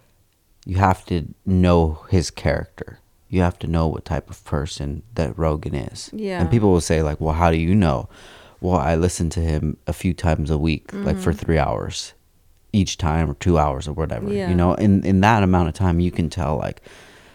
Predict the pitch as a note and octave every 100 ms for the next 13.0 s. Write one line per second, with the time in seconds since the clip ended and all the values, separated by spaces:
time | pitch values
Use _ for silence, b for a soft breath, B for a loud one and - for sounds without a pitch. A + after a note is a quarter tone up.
0 | B B - F#2+ F2+ F#2 - - F2 D2+
1 | D2 D2 C#2+ - - - C3+ A2+ E2 -
2 | F#2 E2+ D2 F2 F#2+ G2 F2 F2+ F2 D#2
3 | D#2 _ _ D#2 E2+ G2+ - - - -
4 | - _ E2 E2 E2+ G2 - G3 F3 D#3+
5 | F#3+ - - - D#2 D#2 - F2 - _
6 | B B F2 F2+ F2+ F2+ D#2 - - D2
7 | C#2+ - _ - E2 D2+ D2+ F2+ _ _
8 | _ - G#3 A3+ B3 D4+ C#4+ D#4 C4 -
9 | G3+ F#3 F3+ F3 F3 E3+ F#3 C3 A#2+ D3+
10 | E3+ - - - D#3 E3+ G#3 G#3 E3+ -
11 | F3 - - G3 G3+ A3+ A#3 A3+ G#3 -
12 | G#3 A#2 F3+ G#3 G#3 G3+ G3 F3+ F3+ F3+